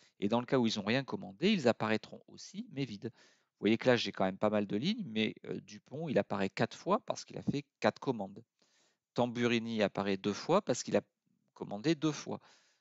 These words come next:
Donc, en fait, je n'ai que cinq ou six clients là, sur la douzaine de clients que j'avais dans ma table client. Donc, si je veux voir l'intégralité de mes clients avec les affaires qui les concernent, je vais retourner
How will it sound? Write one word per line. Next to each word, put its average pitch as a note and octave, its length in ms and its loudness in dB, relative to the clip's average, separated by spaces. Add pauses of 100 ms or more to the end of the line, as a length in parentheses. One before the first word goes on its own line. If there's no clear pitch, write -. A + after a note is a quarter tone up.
(160)
Donc, A#2 380 -2
en G#2+ 100 -2
fait, - 240 2
je B2+ 140 0
n'ai D#3 160 0
que D3 140 -2
cinq C#3+ 300 -2
ou C3+ 60 -12
six - 160 -4
clients C3 360 -2
là, G2+ 120 -4
sur - 240 -4
la G2+ 220 4
douzaine C3 720 0
de G2+ 160 -12
clients B2 300 -6
que A2 80 -12
j'avais G#2 180 -2
dans G#2 100 -2
ma G2+ 100 -2
table G2 220 -4
client. - 280 -16 (680)
Donc, A2+ 180 0
si - 220 0
je G3+ 120 2
veux E3+ 120 4
voir B2+ 420 2
l'intégralité D3 1120 2
de B2+ 100 -4
mes A#2+ 120 -8
clients A2 400 -8 (440)
avec G#2 480 0
les G2+ 200 -2
affaires G#2 540 0
qui - 100 -20
les - 80 -20
concernent, - 520 -2 (540)
je G#2+ 140 -4
vais A2 160 2
retourner C#3+ 680 0